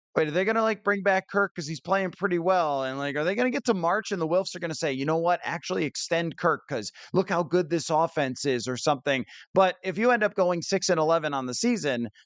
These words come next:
there's really gonna be no argument for that. And they could just draft a quarterback. They can have the potential to trade up for one. And I think despite some miscues along the way, uh, and despite, like, looking,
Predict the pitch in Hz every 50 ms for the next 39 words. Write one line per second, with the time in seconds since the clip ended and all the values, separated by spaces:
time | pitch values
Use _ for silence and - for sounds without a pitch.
0 | _ - 165 175 147 151 180 202 202 196 180 170 170 160 147 156 156 156 156 143
1 | 143 147 156 165 139 156 156 147 131 - - 147 135 143 135 135 131 135 151 156
2 | 156 151 170 135 139 175 147 - - 165 160 156 151 - 147 - - 151 151 147
3 | 143 139 139 139 131 131 - - 143 143 - 147 139 135 139 143 135 135 131 -
4 | - 127 - 175 175 165 - 175 170 151 151 - - 160 160 156 151 156 143 -
5 | _ - 165 156 143 143 147 143 143 143 131 - - - - - - - - 180
6 | 180 175 170 165 - - - 165 180 - _ - - 254 226 170 123 _ - _
7 | _ _ _ - 170 165 - - - 190 190 202 196 175 - _ - - - 170
8 | 156 151 160 185 214 208 - - - - 208 208 202 202 190 170 185 180 175 170
9 | 170 170 165 160 156 143 135 139 135 143 160 170 _ _ - - _ _ - 156
10 | 151 156 147 143 - 156 170 170 165 156 151 151 151 143 123 147 143 - - -
11 | 185 185 180 175 160 127 _ _ _ - 147 151 - - 151 170 160 - 165 165
12 | 156 151 147 143 131